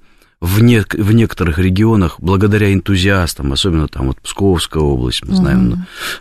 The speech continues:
Speaker 1: а, в-, Москва, Петербург, да, там эта работа идет в основном на энтузиазме, они стараются.
Speaker 2: Так.
Speaker 1: Но нужно, вообще говоря, конечно, давать возможность оппозиционерам работать.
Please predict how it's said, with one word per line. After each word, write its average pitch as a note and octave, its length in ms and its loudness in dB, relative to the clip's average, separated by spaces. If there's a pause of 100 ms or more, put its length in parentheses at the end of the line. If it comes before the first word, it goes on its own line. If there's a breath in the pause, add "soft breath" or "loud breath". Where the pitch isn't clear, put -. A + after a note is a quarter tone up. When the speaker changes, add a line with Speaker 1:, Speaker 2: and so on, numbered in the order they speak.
Speaker 1:
а, D2+ 840 0
в-, C#2+ 840 -2
Москва, F2+ 600 0
Петербург, D#2 680 -4
да, F#2+ 160 -4
там A2 220 0 (180)
эта F#2+ 240 -2
работа G2 340 0
идет F2 200 -2
в - 60 -8
основном E2+ 260 0
на E2+ 80 2
энтузиазме, F2+ 600 -2
они E2+ 120 0
стараются. B1+ 640 -4 (320 loud breath)
Speaker 2:
Так. F#3 260 0
Speaker 1:
Но B2+ 640 2 (1400)
нужно, A#2 540 4
вообще G#2+ 340 0
говоря, F#2+ 340 0
конечно, F2 760 0
давать F#2 720 0
возможность F#2+ 680 0
оппозиционерам E2+ 840 -2
работать. D#2 600 -4